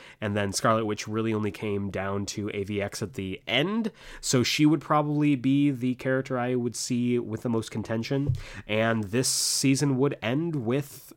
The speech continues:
uh, possibly the death of Charles Xavier, I don't know. Um, but you would see them get that resolution. So I think that's incredible. I would love to see this. Um, Yost has made it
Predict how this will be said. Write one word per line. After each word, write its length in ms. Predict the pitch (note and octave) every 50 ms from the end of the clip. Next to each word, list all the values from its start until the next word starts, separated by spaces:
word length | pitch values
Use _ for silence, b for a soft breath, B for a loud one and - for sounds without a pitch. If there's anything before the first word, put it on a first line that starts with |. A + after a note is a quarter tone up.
| _ -
uh, 380 | G#2 G#2 G#2 G2+ G2 G2 F#2+ G2 - _ _ _ _ _ _ _ _ - - - - - - -
possibly 840 | - - - A#3+ B3 - - B3+ A#3+ G#3 A#3+ A#3+ A#3+ B3 B3 B3+
the 140 | A#3 B3 B3
death 200 | A3+ B3 A#3+ A#3+
of 120 | B3+ A#3 A3+
Charles 280 | C4 B3 B3 C4 C4 C#4 B3+ A#3+
Xavier, 480 | - C4+ C4+ C#4 C#4 C4 C#4 C#4 C4+ C4+
I 120 | C4 C4+
don't 160 | C4+ C4 C4 C4
know. 480 | C4+ C#4 C#4+ C#4+ C#4+ D4 D4 D4 D#4 B B B B B B2+ A#2 B
Um, 440 | - C3+ B2+ A#2+ B2 A#2+ G#2+ A2 A2+
but 320 | G2+ A#2+ A2+ A2+ A#2+ -
you 200 | B2 G2+ A#2+ C3
would 120 | B2+ C3 B2+
see 280 | - - - C#3+ C3+
them 180 | A2 A#2+ A2+ A2+
get 220 | - A2+ G#2+ -
that 160 | G#2 G2 F2+ F#2
resolution. 680 | F#2 F2+ F#2 F2 F2 E2 E2 E2+ - - E2+ D#2+ -
So 280 | - - A#2 G#2+ G#2+ - -
I 220 | D3+ F3 A#3 A#3+
think 240 | - - G3+ E3 B2
that's 360 | - A#2+ A#2 - - - -
incredible. 640 | - A#2 G2+ - - G#2 F#2+ G2 F#2+ G2+ G2 G2+ - -
I 160 | A#2 B2 B2+
would 240 | A#2+ A#2 B2+ A2 A#2+
love 420 | A#2 A#2+ C3 D3 D#3 E3 D#3+ D3+
to 120 | - - C#3
see 260 | - - - C3 C3
this. 380 | B2 C#3 C#3 C#3 - - - - B B B B B B B B
Um, 360 | G#2 G2+ G2+ G2 G2 F#2+ G2+
Yost 240 | G#2+ A#2 B2 B2 -
has 240 | B2 A#2 A#2+ A2+ A2
made 400 | C#3+ B2+ A2 A#2 A#2 A#2+ A#2 A2+
it 240 | A2+ - - -